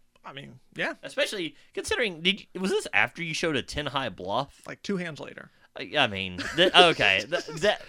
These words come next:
Speaker 2: the other guy with the ten high bluff and that you're rivering trip fours on, that guy I feel sorry for. But, I mean, if you're folding ace to your ass at this point, I mean, that's just on that person.
Speaker 1: Yeah,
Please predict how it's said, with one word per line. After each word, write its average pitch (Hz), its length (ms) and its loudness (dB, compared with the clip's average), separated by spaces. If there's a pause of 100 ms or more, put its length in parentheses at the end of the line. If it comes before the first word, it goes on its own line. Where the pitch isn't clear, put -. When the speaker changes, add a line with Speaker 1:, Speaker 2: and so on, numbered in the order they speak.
(180)
Speaker 2:
the 180 140 2
other 262 260 6
guy 240 400 8
with 185 140 -2
the 151 80 -6
ten 190 180 4
high 175 220 4
bluff 165 480 4
and 143 180 -2
that 131 100 2
you're 147 160 0
rivering 139 560 -2 (380)
trip 151 480 -2
fours 120 400 0
on, 98 320 -4 (380)
that 156 280 4
guy 180 300 2
I 143 80 2
feel 117 200 -2
sorry 104 380 0
for. 101 400 -4 (320)
But, 151 160 2
I 160 40 0
mean, 160 180 0
if 160 100 2
you're 185 100 2
folding 139 360 -2
ace 120 400 0
to 98 80 -14
your 92 320 -2
ass 127 280 2
at 131 60 -12
this 143 180 -4
point, 147 400 -4 (280)
I 143 120 0
mean, 104 180 -4
that's 135 180 4
just - 240 -6
on 104 160 -8
that 107 200 -2
person. 90 520 -10 (1800)
Speaker 1:
Yeah, 370 160 -8